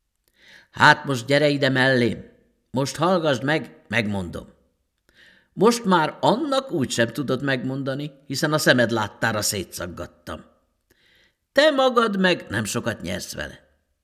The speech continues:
A ti kastélyotoknak a bal sarkán van egy gyalogút.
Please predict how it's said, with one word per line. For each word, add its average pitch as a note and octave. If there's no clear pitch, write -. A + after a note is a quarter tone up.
A -
ti D#3+
kastélyotoknak B2
a -
bal A2+
sarkán G#2
van F#2+
egy G2
gyalogút. C#2+